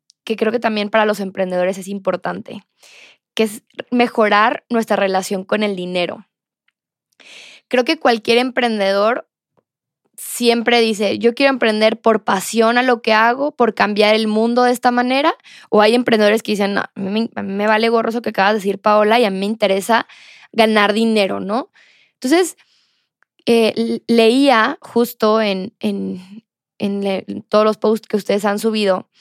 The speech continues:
y hablaban sobre la relación del dinero. O sea, ¿cómo puedo identificar qué relación tengo yo respecto al dinero? Y ya después, si quieres, te hago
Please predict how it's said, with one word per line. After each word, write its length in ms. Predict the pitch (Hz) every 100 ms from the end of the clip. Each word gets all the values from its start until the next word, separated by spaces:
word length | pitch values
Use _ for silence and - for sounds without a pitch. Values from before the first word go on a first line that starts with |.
| _ - -
y 120 | 226
hablaban 340 | 226 240 254
sobre 280 | 269 262 226
la 100 | 208
relación 760 | 202 202 196 - 226 220 233 - _ _ _
del 180 | 214 208
dinero. 420 | 196 190 185 185
O 40 | 202
sea, 160 | 202
¿cómo 320 | - 254 294
puedo 180 | 285 285
identificar 800 | 285 240 214 202 - 208 220 -
qué 140 | - 233
relación 560 | 269 269 214 220 208
tengo 320 | 208 220 214 208
yo 280 | 190 208
respecto 520 | 240 214 - 190 - 185
al 120 | 180
dinero? 380 | 180 196 254 466 - -
Y 80 | 196
ya 140 | 180
después, 280 | 196 - 202
si 80 | -
quieres, 200 | 202 -
te 80 |
hago 160 | 190